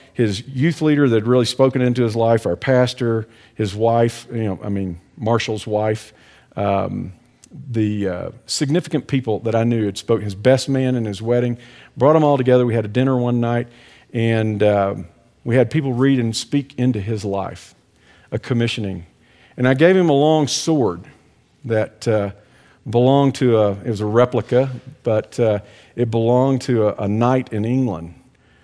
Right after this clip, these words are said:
whose name was Marshall. My son's name is Marshall. And I told him the story about you're in a line, a lineage, a legacy of people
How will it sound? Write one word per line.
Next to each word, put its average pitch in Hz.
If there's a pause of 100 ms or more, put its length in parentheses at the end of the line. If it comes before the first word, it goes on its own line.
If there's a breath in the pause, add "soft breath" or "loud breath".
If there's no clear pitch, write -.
(260 soft breath)
whose 113
name 117
was 101
Marshall. 107 (800)
My 104
son's 143
name 92
is 92
Marshall. 98 (760 soft breath)
And 127
I 143
told 202
him -
the 175
story 196
about 117 (240)
you're 160
in 190
a 160
line, 139
a 107
lineage, 123
a 107
legacy 131 (480 soft breath)
of 120
people 123